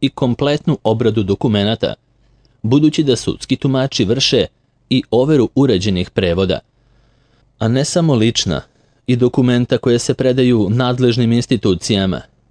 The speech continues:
kao što su saglasnosti, izjave, potvrde i uverenja različitih vrsta, već i ona koja ulaze u sastav građevinske, odnosno poslovne, tehničke, medicinske i tenderske dokumentacije,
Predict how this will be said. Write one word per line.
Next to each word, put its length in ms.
kao 180
što 160
su 120
saglasnosti, 920
izjave, 520
potvrde 540
i 120
uverenja 500
različitih 600
vrsta, 420
već 320
i 120
ona 320
koja 280
ulaze 500
u 120
sastav 460
građevinske, 800
odnosno 400
poslovne, 600
tehničke, 720
medicinske 840
i 120
tenderske 680
dokumentacije, 840